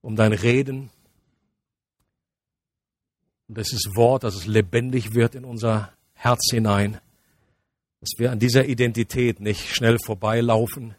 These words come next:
dass wir es nicht, äh, als Karikatur verstehen oder, sondern dass wir ganz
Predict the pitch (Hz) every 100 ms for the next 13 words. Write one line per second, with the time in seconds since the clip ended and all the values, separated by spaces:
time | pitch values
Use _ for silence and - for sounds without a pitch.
0 | _ _ _ _ _ _ _ - - 110
1 | 104 - 117 107 - - 107 107 110 -
2 | - 120 120 - 110 - 135 - 117 -
3 | 143 117 110 113 104 101 - _ _ _
4 | _ - 110 107 110 - 113 110 104 104
5 | - 117 123 131 - -